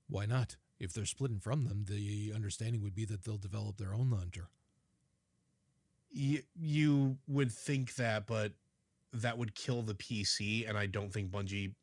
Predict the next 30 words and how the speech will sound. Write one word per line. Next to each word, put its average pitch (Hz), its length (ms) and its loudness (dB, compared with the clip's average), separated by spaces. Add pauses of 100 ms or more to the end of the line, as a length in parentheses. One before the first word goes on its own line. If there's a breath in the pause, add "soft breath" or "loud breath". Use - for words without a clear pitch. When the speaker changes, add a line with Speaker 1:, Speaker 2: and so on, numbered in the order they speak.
Speaker 2:
employees 98 500 -4
would 95 120 -4
be 87 100 -8
happy 131 560 -2 (420 loud breath)
if 98 120 -12
that 104 160 -2
was 101 140 -2
on 101 100 -2
the 92 80 -4
horizon. 85 460 -6 (760)
Because 104 340 0
Speaker 1:
Again, 139 240 4
Speaker 2:
right 117 120 6
Speaker 1:
you're, 139 160 6
Speaker 2:
now, - 60 4
how - 160 -2
Speaker 1:
you're 160 80 8
Speaker 2:
many 175 140 8
Speaker 1:
making 139 220 2
an 104 80 0
assumption 120 460 0
here, 98 180 -4
though. 87 140 -10
I'm 170 160 6
not 202 180 6
saying 165 160 4
it's 127 160 0
not 139 140 2
gonna 107 140 0
happen, 123 360 2